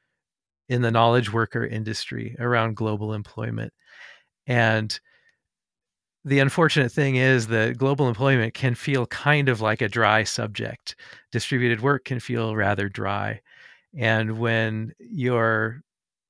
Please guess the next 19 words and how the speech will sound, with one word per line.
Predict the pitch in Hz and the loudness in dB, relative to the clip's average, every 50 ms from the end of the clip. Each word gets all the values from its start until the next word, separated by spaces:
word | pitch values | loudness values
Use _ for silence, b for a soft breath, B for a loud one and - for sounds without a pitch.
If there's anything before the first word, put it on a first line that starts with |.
| _ _ 127 | _ _ -2
the | 127 123 | -2 2
way | 117 131 135 135 | 4 4 4 4
you're | 135 135 131 123 | 4 4 2 2
conveying | - 139 127 117 127 123 127 123 120 | 0 -2 -2 0 0 0 0 0 -2
information | 117 113 - 127 113 113 113 117 110 - 117 | -2 -2 -2 -4 -2 -2 -2 -4 -4 -6 -6
to | 110 - | -8 -8
people | 113 - 120 117 - - 110 107 | -6 -6 -6 -6 -4 -6 -4 -4
is | 107 107 - | -4 -4 -6
static | - - - 117 110 113 113 113 113 - - | -6 -4 -2 2 2 2 2 0 -2 -6 -6
text | - 131 117 117 113 - - - - - | 0 2 2 2 2 -2 -8 -12 -10 -8
and | 120 107 110 | -6 -6 -6
articles | 117 117 117 117 113 113 - - 110 110 110 113 113 - | -2 0 0 0 0 0 -4 -6 -6 -6 -6 -6 -6 -8
and | 117 117 110 | -8 -8 -6
help | 117 120 117 - | -4 -6 -6 -6
centers | - - 123 113 110 110 110 107 107 110 104 - | -8 -6 -6 -4 -2 -2 -2 -2 -4 -4 -6 -8
and | 110 110 110 | -8 -8 -6
the | 110 107 | -6 -8
occasional, | 107 - - 120 113 104 95 107 110 107 104 - B B B B B B B B B B 120 | -8 -6 -6 -6 -4 -4 -4 -6 -6 -6 -8 -10 B B B B B B B B B B -4
uh, | 107 107 | -4 -4